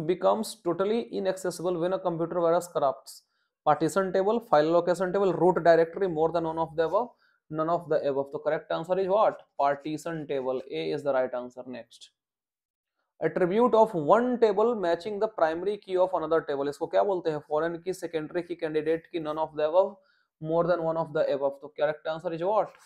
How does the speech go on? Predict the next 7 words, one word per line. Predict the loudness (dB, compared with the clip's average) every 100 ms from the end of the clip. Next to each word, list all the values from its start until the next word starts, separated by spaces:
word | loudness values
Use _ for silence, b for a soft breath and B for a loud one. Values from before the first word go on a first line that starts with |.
| _
Foreign | 2 4 4 0 -8
key। | -10 -12 _ _ _ _ _ -6
A | -2 0 -2
is | 0
the | 2
right | 2 0
answer। | -4 -8 -16